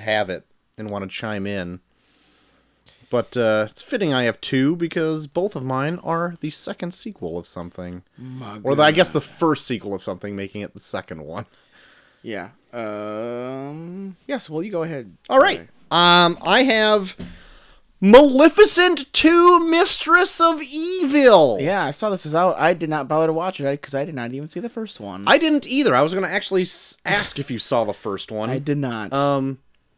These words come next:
Speaker 1: aside from me not caring much at all about this, I think it visually looks great.
Speaker 2: Yeah.
Speaker 1: Disney's putting all their eggs in the basket visually for this one.
Speaker 2: Mm-hmm.
Speaker 1: Um, but I just don't,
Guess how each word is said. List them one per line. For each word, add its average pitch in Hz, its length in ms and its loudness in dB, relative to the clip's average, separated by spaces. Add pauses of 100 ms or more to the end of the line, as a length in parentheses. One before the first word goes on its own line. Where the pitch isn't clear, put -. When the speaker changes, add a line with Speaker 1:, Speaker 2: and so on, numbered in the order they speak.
(420)
Speaker 1:
aside 311 380 0
from 247 140 0
me 240 120 0
not 202 260 0
caring 196 400 4
much 180 300 0
at 147 140 0
all 156 260 4
about 254 300 0
this, - 460 -6 (440)
I 262 120 6
think 294 300 0
it 254 320 0 (560)
visually 302 880 2
looks 180 420 0
great. 113 760 -2
Speaker 2:
Yeah. 113 360 -10 (540)
Speaker 1:
Disney's 190 360 2
putting 175 440 0
all 156 220 -2
their 156 160 4
eggs 147 180 2
in 143 60 -2
the 131 80 0
basket 127 460 2
visually 107 440 -2
for 107 160 -8
this 104 240 -6
one. 82 320 -10 (180)
Speaker 2:
Mm-hmm. 135 320 -10
Speaker 1:
Um, 113 460 -2 (280)
but 139 180 -2
I 156 260 4
just 147 460 -4
don't, 147 560 -6